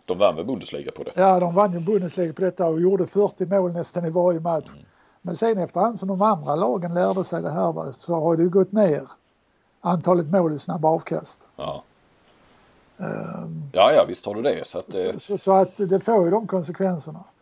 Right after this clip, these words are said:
Speaker 2: Och sen är det ju alltid spännande med regeländringar. Men, men tränarna måste ju gå ur den här komfortzonen på något sätt och börja tänka i nya banor.
Speaker 1: Mm.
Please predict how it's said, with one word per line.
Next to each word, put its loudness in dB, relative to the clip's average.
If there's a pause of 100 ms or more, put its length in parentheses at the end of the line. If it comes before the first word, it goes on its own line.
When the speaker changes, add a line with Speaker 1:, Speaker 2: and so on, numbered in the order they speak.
(300)
Speaker 2:
Och -8
sen 2
är 8
det 8
ju 6
alltid 2
spännande -2
med -8
regeländringar. -6 (600)
Men, -2
men 2
tränarna 4
måste -4
ju -4 (120)
gå 0
ur -2
den -4
här -2
komfortzonen -6
på -14
något -10
sätt -4
och -4
börja 2
tänka 0
i 6
nya 2
banor. 0 (160)
Speaker 1:
Mm. -10